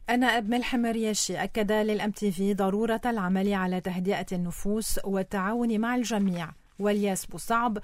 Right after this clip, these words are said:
"صديق، إنما هناك خلاف في السياسة، وأنا لست زلم-، زلمة حدا، وصلب عقيدة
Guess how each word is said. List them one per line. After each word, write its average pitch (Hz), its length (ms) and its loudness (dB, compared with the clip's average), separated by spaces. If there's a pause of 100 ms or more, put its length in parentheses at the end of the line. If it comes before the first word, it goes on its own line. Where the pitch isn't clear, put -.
(260)
"صديق، 247 640 0 (200)
إنما 202 340 2
هناك 208 460 -2
خلاف 208 580 -4
في - 160 -14
السياسة، 208 720 -2 (340)
وأنا 254 520 4
لست - 240 -4
زلم-، 214 380 0 (100)
زلمة 226 440 2
حدا، 190 400 -2 (340)
وصلب 202 520 2
عقيدة 185 540 0